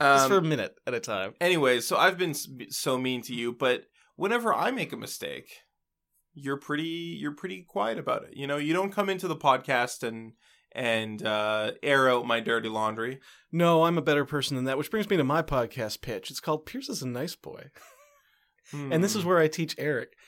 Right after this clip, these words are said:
Speaker 1: how to, instead of venting your rage, like, right now, <sighs> right now you're Anakin Skywalker. In Attack of the Clones. Okay?
Speaker 2: Right.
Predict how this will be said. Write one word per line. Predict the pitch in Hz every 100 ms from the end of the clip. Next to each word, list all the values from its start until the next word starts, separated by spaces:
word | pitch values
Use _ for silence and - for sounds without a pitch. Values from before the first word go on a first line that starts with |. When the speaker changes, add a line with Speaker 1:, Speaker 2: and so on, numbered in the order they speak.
| _ -
Speaker 1:
how | 180
to, | 190 196 -
instead | 185 - 302
of | 277 143 - _ 120
venting | 117 185 196 160
your | 123 104
rage, | 98 78 67 156 - - - _ -
like, | 156 156 -
right | 123 190 190
now, | 156 139 131 127 _ _ _ _ _ _ _ -
<sighs> | - - - _ _ _ _ -
right | 196
now | 208 196
you're | 160 127
Anakin | 123 123
Skywalker. | 131 - 107 101 95 - 98 - _ _ - - - - _
In | 151
Attack | 127 - 107 120
of | 98
the |
Clones. | 98 - - - - _ _ _ _ _ _ _ _ _
Okay? | 143 131 123 151 _ - - - _ _ _ _ -
Speaker 2:
Right. | 123 110